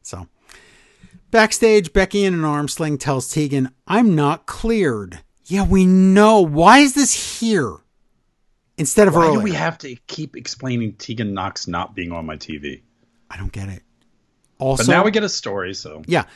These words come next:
Speaker 1: So Tegan's, Tegan's like, "Yeah, I know. I want you to be at a hundred percent." Natalya comes in and she can't act. And she's like, "I respect you, Tegan, and I will definitely not turn on you eventually." Oh my God.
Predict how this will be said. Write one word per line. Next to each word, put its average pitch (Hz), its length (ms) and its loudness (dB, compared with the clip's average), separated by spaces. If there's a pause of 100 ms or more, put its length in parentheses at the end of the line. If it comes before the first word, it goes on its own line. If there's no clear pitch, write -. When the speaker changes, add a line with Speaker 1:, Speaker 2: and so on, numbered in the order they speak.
(120)
Speaker 1:
So - 160 -6
Tegan's, 196 400 2 (180)
Tegan's 175 260 -2
like, 147 200 -6
"Yeah, 156 160 -2
I 160 120 -2
know. 156 380 -2 (260)
I 135 120 -6
want 156 220 -2
you 156 100 -2
to 135 80 -4
be 131 120 0
at 127 80 0
a 120 40 -2
hundred 117 260 -4
percent." 104 260 -6 (360)
Natalya 262 600 2
comes 170 320 0
in 135 160 0
and 135 120 -2
she 147 100 -6
can't 202 340 -2
act. 135 480 -8 (220)
And 156 120 -4
she's 175 180 -2
like, 156 200 -2 (540)
"I 247 120 6
respect 240 520 0
you, 143 100 -4
Tegan, 170 440 0 (140)
and 180 160 2
I 196 120 6
will 202 160 4
definitely 180 520 2
not 202 300 2
turn 233 260 0
on 165 320 0
you 147 180 4
eventually." 123 880 -4 (880)
Oh 135 120 -20
my 123 80 -18
God. - 400 -20